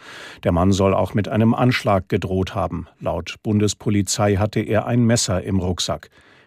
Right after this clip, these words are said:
Die Polizei nahm einen zwanzig Jahre alten Verdächtigen am Bahnhof Siegburg fest.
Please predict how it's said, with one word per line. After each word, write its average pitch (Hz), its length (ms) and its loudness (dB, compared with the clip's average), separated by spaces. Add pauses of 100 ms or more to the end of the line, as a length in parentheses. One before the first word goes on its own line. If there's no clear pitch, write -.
Die - 80 -4
Polizei 101 640 0
nahm 110 340 4
einen 101 300 0
zwanzig 107 520 0
Jahre 101 280 2
alten 98 320 0
Verdächtigen 107 800 -2
am 104 200 0
Bahnhof 92 580 0
Siegburg 98 680 -4
fest. - 500 -6